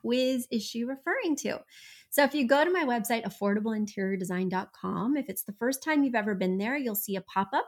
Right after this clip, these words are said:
that says Design Quiz. You can take the quiz to understand what your style is and what you should be honing in on as you're shopping so that you can clearly label your look. All right, Desiree, let's dive right in. Contemporary, for those of you who don't know, just means what's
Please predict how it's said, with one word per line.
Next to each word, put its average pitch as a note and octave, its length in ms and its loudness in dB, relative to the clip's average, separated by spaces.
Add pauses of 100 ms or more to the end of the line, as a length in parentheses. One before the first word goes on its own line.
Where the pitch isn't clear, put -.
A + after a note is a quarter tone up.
(120)
that G3+ 140 -8
says F#3 260 -6
Design F3+ 440 -2
Quiz. C#4+ 420 -4 (400)
You D4 100 0
can D#4 120 4
take G4+ 240 2
the - 120 0
quiz B3 520 4
to - 120 -4
understand G#3 760 0
what F#3+ 320 0
your D#4+ 160 0
style F#3 560 -2
is E3+ 360 -2 (320)
and A3+ 380 4
what G#3+ 160 0
you A#3+ 60 -2
should A3 180 -6
be A3 120 0
honing G#3 380 -2
in D#4 140 0
on A3 260 0
as F3 260 -4
you're G3 100 -6
shopping A3+ 560 -2
so G3 140 -6
that - 200 -12
you F#3 100 -8
can F#3 180 -10 (180)
clearly D4 720 2 (140)
label G#3 680 2
your F3 240 0
look. D#3 200 -6 (1000)
All D4 220 12
right, G3+ 180 6
Desiree, F3+ 460 0
let's F#3 260 -6
dive B3+ 300 4
right G#3 180 2
in. F#3 200 -4
Contemporary, A#3+ 1080 0
for A3+ 120 0
those G3 200 0
of F#3 80 -4
you F#3 140 -2
who F3 60 -2
don't G3+ 220 -4
know, G#3 180 -2
just D4 240 -6
means C4 280 4
what's A3 320 -2